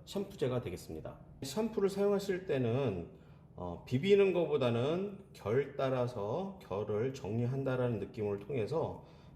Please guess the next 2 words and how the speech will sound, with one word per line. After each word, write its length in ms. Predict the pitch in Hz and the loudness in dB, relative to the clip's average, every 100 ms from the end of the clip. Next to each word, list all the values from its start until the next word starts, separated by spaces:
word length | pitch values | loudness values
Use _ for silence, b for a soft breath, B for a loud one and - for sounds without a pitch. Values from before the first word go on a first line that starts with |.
| - | -8
거품이 680 | - 113 - 143 143 156 156 | -4 -4 -2 -2 0 0 -2
충분히 1500 | - - 208 214 214 220 208 202 196 143 104 160 208 214 | -6 -4 2 2 4 2 0 2 2 2 2 2 0 -2